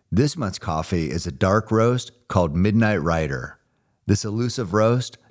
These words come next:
delivers a fruity aroma, bright acidity, and tastes notes of berry, cane sugar, and melon. Black Rifle Coffee is America's coffee. As it's veteran owned and operated,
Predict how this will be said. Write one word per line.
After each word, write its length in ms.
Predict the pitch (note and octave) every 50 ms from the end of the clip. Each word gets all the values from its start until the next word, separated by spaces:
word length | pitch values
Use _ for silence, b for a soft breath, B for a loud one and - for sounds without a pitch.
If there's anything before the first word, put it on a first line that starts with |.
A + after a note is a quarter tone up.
| b
delivers 420 | - G2 G2 G#2+ A2 F#2+ G2+ F2 D#2+
a 60 | E2
fruity 380 | - - A#2+ B2 A#2 A#2+ A#2+
aroma, 580 | A#2 G#2+ G#2+ G#2+ A2 A2 A2 A2+ A2+ A2 G#2 b b b b b b b b -
bright 260 | G#2 G#2+ A2+ A#2+ G#2
acidity, 680 | G#2 - - A2+ A2 A2 G#2 G2+ G#2+ G#2+ G#2+ G#2 - b b b b b b b b
and 220 | D#2+ F2 F2 -
tastes 480 | - A#2 A2 A#2 B2 B2+ - - - - _ -
notes 300 | A2+ G2+ G#2 G#2 G2+ -
of 220 | E2 B1+ - -
berry, 560 | - F2+ G2 G2+ G2+ G#2 G#2 G#2 G2 F#2+ G2 _ _ _ _ _
cane 240 | - - A2 G#2+ G#2
sugar, 500 | G2 - G#2+ G#2 G2 F#2+ G#2 G#2 F#2+ - -
and 200 | - E2+ E2 E2
melon. 460 | E2 E2 D#2 D2+ C#2 A#1+ A#1 C2 - _ _ _ _ -
Black 320 | F2+ G2+ G#2 A2+ B2 -
Rifle 260 | C3 B2+ C3 - A#2+ A2
Coffee 680 | - B2+ A2 A2+ A#2 - - C3 C3 C3+ C#3 C3 - _
is 160 | - G#2 F#2
America's 540 | G2 F#2 F#2+ F#2+ G2 G2 F#2+ - F#2+ E2+ -
coffee. 580 | - F#2+ D#2 C#2+ C#2+ - - A1 A1+ A#1 - _ _ _ _ _ _ _ _ -
As 180 | F#2 F#2 D2+
it's 140 | D#2 C2+ C2+
veteran 380 | D2+ G#2+ A2 - - A2 G#2+ G#2+
owned 180 | A2 A2+ A2
and 100 | G#2 G2+
operated, 640 | G#2 G#2+ A2 - A#2+ A#2 A#2 A#2 A2+ A#2+ A#2+ A2+